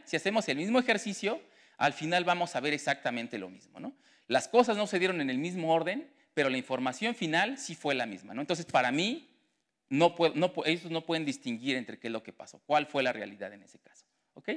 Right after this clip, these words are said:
Lo que no pasa si yo efectivamente aquí modifico el orden de los Ws y los Ss, ¿no? Ahí sí ya no puedo, ya no podrían distinguir, ¿no? Si hacemos aquí el ejercicio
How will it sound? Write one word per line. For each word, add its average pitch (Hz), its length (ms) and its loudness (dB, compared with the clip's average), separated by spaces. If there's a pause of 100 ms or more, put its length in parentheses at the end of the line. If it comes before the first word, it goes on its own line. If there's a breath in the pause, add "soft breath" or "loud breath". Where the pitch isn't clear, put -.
(600 soft breath)
Lo 170 160 8
que 214 120 6
no 208 180 8
pasa 190 520 8 (240 soft breath)
si 143 220 -10
yo 156 180 8
efectivamente 160 500 2
aquí 165 180 -4
modifico 151 880 0
el 123 180 0
orden 135 140 2 (180)
de 113 60 -12
los 110 120 -10
Ws 110 420 -10
y 123 40 -8
los 147 140 -6
Ss, 269 240 -4
¿no? 143 180 -2
Ahí 117 240 -2
sí 170 500 -4 (160)
ya 127 220 2
no 123 200 0
puedo, 117 260 0
ya 113 180 -4
no 110 160 -8
podrían 104 260 -10
distinguir, 185 420 -6
¿no? 143 100 -6
Si - 80 -10
hacemos 143 280 -4
aquí - 140 -12
el - 160 -20
ejercicio 120 460 -12